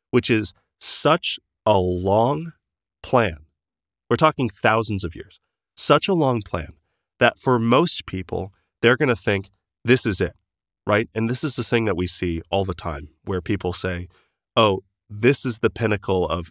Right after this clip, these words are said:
X, Y, and Z technology." Or like, "Oh, yeah, you know," <laughs> I always joke, we all played video games in, like, the nineties and the early aughts. And it's like, "Wow, this is as good as graphics are ever gonna get."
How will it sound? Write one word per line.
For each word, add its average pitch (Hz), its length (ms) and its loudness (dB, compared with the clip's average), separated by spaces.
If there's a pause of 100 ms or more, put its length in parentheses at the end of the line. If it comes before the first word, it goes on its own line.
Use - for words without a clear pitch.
X, - 260 -2
Y, 90 140 0
and 85 140 -4
Z 85 140 -6
technology." 76 720 -12
Or 98 120 -2
like, 90 300 -4
"Oh, 104 120 2
yeah, 87 280 -4 (540)
you 101 100 -2
know," 85 220 0
<laughs> - 60 -18 (340)
I 95 100 -10
always 98 200 2
joke, 95 280 0
we 101 60 2
all 92 100 4
played 90 220 -2
video 92 180 2
games 90 280 -4
in, 85 40 -6
like, 82 160 -8
the - 80 -8
nineties 85 520 -8
and 92 120 -8
the 80 180 -10
early 85 380 -6
aughts. - 360 -10 (560)
And 90 180 -2
it's 80 140 -6
like, 85 200 -8
"Wow, 92 220 2 (100)
this 113 220 2
is 101 140 0
as 87 160 2
good 95 180 0
as 85 100 0
graphics 87 400 -4
are 82 200 -4
ever 90 240 -2
gonna 82 200 -8
get." 80 220 -8